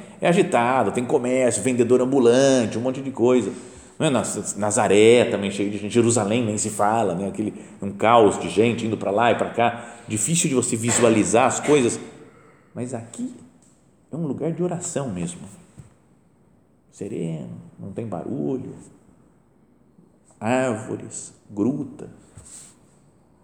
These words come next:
Então traz paz, só o lugar já traz paz, parece que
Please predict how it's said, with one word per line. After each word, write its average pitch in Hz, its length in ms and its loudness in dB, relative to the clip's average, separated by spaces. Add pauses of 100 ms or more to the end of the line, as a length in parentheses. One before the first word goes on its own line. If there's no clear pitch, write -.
(100)
Então 156 160 -6 (160)
traz 185 320 -2
paz, 151 320 0
só - 160 -6
o 240 160 -2
lugar 165 420 0
já 185 80 -2
traz 170 260 -4
paz, 120 280 -4
parece 131 300 -4
que 123 260 -8